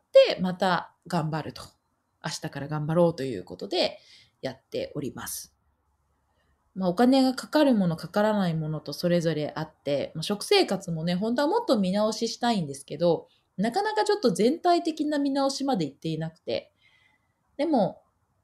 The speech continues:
ここ二、三年で健康に対する意識はものすごく上がってきたなと思います。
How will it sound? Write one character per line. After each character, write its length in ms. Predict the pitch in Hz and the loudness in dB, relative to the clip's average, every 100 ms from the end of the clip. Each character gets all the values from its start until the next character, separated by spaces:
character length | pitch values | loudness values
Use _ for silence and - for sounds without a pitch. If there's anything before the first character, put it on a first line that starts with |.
| _ _ _ | _ _ _
こ 160 | - 240 | -14 2
こ 480 | 415 440 453 453 359 | 6 10 10 10 6
二、 140 | 269 | 2
三 320 | 269 370 392 | 0 -4 -4
年 380 | 381 381 370 349 | -4 -4 -4 -2
で 480 | 359 330 185 147 _ _ _ | 2 2 0 -4 _ _ _
健 240 | - 339 330 | -2 0 -2
康 580 | - 339 330 330 320 - | 0 4 6 4 0 -8
に 220 | 262 311 - | -6 -4 0
対 240 | 302 294 | 2 2
す 200 | - 294 | 0 -2
る 60 | 196 | 0
意 140 | 202 | -2
識 280 | - - 180 | -6 -4 -4
は 100 | 160 | -2
も 100 | 165 | -2
の 120 | 196 | -2
す 120 | 196 | 0
ご 160 | 262 294 | 0 0
く 60 | 233 | 0
上 160 | 196 | -2
が 80 | 190 | -2
っ 100 | 190 | -4
て 120 | 208 | -6
き 80 | 202 | -6
た 120 | 185 | -6
な 180 | 165 160 | -4 -6
と 140 | 160 | -8
思 160 | 151 143 | -8 -8
い 80 | 139 | -10
ま 160 | 135 | -10
す。 180 | 135 - | -12 -16